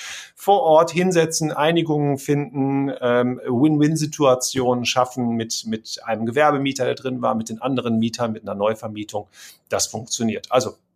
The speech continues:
wirklich sehr schönes Objekt und auch mal die Zeit auch dort zu haben, zu sagen, ich mach das in dem Rahmen, weil ich kaufe jetzt nicht jede Woche grad wieder eins, ich kaufe sehr ausgewählt, dafür richtig, richtig,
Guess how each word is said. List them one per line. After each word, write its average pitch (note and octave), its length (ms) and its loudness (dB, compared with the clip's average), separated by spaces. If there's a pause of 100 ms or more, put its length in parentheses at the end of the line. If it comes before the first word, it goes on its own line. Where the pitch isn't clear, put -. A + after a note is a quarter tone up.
(380)
wirklich D3 280 0
sehr F3 160 4
schönes F#3 320 4
Objekt D#3+ 320 2
und C#3+ 100 -4
auch C3+ 220 2 (220)
mal C#3 200 2
die C3+ 300 -6
Zeit G3 760 2
auch D3+ 200 2
dort D3+ 320 4
zu C3 180 -4
haben, D#3+ 340 2
zu D#3+ 120 -10
sagen, C#3+ 300 2 (200)
ich A2+ 140 -8
mach D3 320 2
das A#3 440 2
in D#3+ 200 0
dem D#3 220 4
Rahmen, D3+ 520 2
weil D#3+ 300 2 (160)
ich - 160 -12
kaufe E3 280 4
jetzt - 180 -6
nicht D#3+ 240 -2
jede C3+ 380 0
Woche A#3 360 2
grad F#3 400 -4
wieder F3+ 200 2
eins, G3+ 240 0
ich - 120 -10
kaufe C3+ 260 0
sehr A#2+ 260 4
ausgewählt, F#3 960 -2
dafür E3 600 2 (100)
richtig, C#3+ 360 -4
richtig, - 480 -6